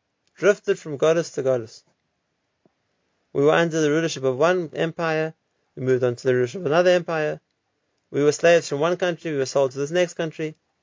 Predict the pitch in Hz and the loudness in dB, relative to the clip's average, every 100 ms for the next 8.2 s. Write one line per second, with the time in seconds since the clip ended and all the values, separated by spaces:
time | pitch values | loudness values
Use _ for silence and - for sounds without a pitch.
0 | _ _ _ _ _ _ _ _ _ _ | _ _ _ _ _ _ _ _ _ _
1 | 143 156 180 185 165 170 220 196 180 160 | 0 2 4 4 4 4 2 2 -4 0
2 | 185 196 180 170 160 143 143 147 127 - | 0 0 -4 -6 -10 -6 -4 -2 -4 -8
3 | _ _ _ _ _ _ _ _ _ _ | _ _ _ _ _ _ _ _ _ _
4 | _ - 160 190 175 165 170 170 151 135 | _ -4 -2 2 2 2 0 0 0 0
5 | 143 156 151 - 156 156 139 127 123 - | -2 -2 -6 -6 0 0 0 -2 -4 0
6 | 156 143 151 127 135 _ _ _ _ 143 | 2 4 4 2 0 _ _ _ _ -2
7 | 147 147 185 151 151 151 147 131 123 127 | 0 2 2 2 0 0 -2 -4 -6 -10
8 | 120 107 | -10 -14